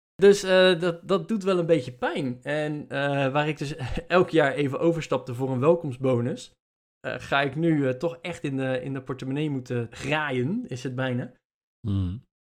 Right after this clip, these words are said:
Speaker 1: Want ja, de, de, geen welkomstbonus. En ik heb het ook dus maar voor een jaar vastgezet. Want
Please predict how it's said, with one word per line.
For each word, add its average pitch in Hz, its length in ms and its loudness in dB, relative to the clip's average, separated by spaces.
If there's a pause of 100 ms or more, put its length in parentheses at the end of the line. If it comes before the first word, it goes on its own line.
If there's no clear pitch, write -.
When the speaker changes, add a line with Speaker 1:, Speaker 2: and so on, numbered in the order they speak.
(640)
Speaker 1:
Want 143 240 -6
ja, 139 360 2
de, 147 240 -2
de, 135 320 -8
geen 147 400 -8
welkomstbonus. 170 800 2
En 139 200 -8
ik 143 140 -10
heb 170 180 -4
het 151 140 -8
ook 151 180 -2
dus 131 140 -6
maar 135 200 -2
voor 120 120 -4
een 123 100 2
jaar 120 220 0
vastgezet. 143 560 -6
Want 127 220 -8